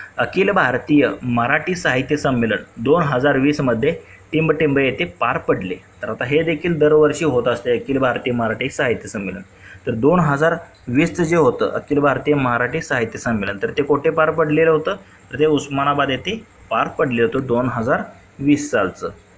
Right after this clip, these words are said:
तर आत्ताचं जे आहे, तर ते जे आहे, तर ते शहाण्णव, किती, सत्त्याण्णव पार पडले आहेत, म्हणजे दोन ते चार फेब्रुवारी दोन हजार चोवीसला ते आत्ता पार पडलेलं आहे.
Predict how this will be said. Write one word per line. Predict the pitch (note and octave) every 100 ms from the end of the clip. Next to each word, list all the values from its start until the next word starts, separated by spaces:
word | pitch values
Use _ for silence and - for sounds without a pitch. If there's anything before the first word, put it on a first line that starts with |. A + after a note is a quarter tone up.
| - - -
तर | C3+
आत्ताचं | C3+ C3+ - E3+ F3+
जे | E3+ E3
आहे, | A#2 G2+ - -
तर | B2+
ते | A#2+ D3 E3 F#3 F#3 - - - C3+
जे | D#3
आहे, | C#3+ A2
तर | G2+ B2
ते | D#3 E3+ F3 -
शहाण्णव, | - D3 C3 C#3+ D#3 D#3+ G3 F#3 - - - - -
किती, | C3+ B2+
सत्त्याण्णव | C#3+ C#3 - D3+ D#3 E3+ G#3
पार | C#3+ C3
पडले | C#3 B2+ A2
आहेत, | A#2 A2+ C3 - - - -
म्हणजे | B2+ B2 B2+
दोन | D3 C3 D#3 F3+
ते | G3
चार | F3+ E3 E3
फेब्रुवारी | E3 C#3+ C#3+ D3
दोन | E3 - C3 B2+
हजार | B2 C3+
चोवीसला | C3+ C3 B2 B2
ते | A#2+ D#3+ F#3+
आत्ता | B2+ - C#3+
पार | - C#3+ C#3+
पडलेलं | - A#2+ G#2+ G2+
आहे. | F#2+